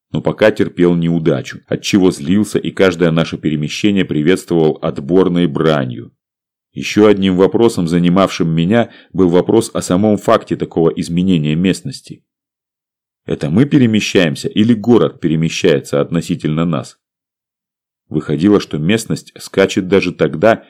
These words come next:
когда мы стоим на месте. С абсолютно разными интервалами от пяти минут до получаса.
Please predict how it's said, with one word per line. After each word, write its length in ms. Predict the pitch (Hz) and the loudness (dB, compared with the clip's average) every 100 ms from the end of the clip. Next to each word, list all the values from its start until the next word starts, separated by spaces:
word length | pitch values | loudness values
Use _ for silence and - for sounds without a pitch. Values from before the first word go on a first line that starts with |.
| - | -8
когда 320 | 85 - 95 | -6 -2 0
мы 100 | 95 | 0
стоим 340 | - 98 104 | 0 2 2
на 120 | 101 | 2
месте. 500 | 107 107 85 - - _ _ _ _ _ _ _ _ | 0 0 -2 -6 -20 _ _ _ _ _ _ _ _
С 120 | - | -8
абсолютно 540 | 104 - 95 123 127 107 | -6 0 2 2 2 4
разными 460 | 117 104 107 104 - | 4 4 2 -2 -2
интервалами 1000 | 101 85 95 85 98 107 85 71 65 - | -4 0 0 2 4 4 4 0 -8 -8
от 240 | 71 - | -8 -8
пяти 260 | - - 92 | -10 -4 -2
минут 420 | 85 78 110 - | 0 0 -2 -2
до 180 | 82 85 | -4 -4
получаса. 800 | 98 101 101 - 71 64 - - | 0 0 -2 -2 -4 -4 -12 -20